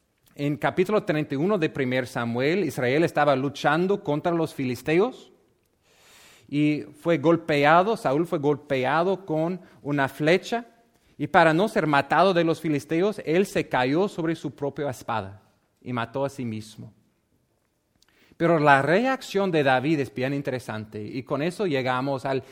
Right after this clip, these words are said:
segundo cántico que nos ayuda para interpretar la situación, la acción en la historia. David no sentaba, eh, pues,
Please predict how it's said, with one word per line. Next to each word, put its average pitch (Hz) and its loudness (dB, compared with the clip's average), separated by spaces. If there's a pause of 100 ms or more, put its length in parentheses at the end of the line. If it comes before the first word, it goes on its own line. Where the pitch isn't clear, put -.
(120)
segundo 175 2
cántico 143 0
que 131 -4
nos 135 -4
ayuda 135 -2
para 135 -4
interpretar 143 0
la 117 0
situación, 123 -6
la 110 -6
acción 127 -8
en 117 -6
la 107 -6
historia. 107 -12 (720)
David 165 4
no 170 2 (200)
sentaba, 151 0 (560)
eh, 151 -10
pues, 147 -4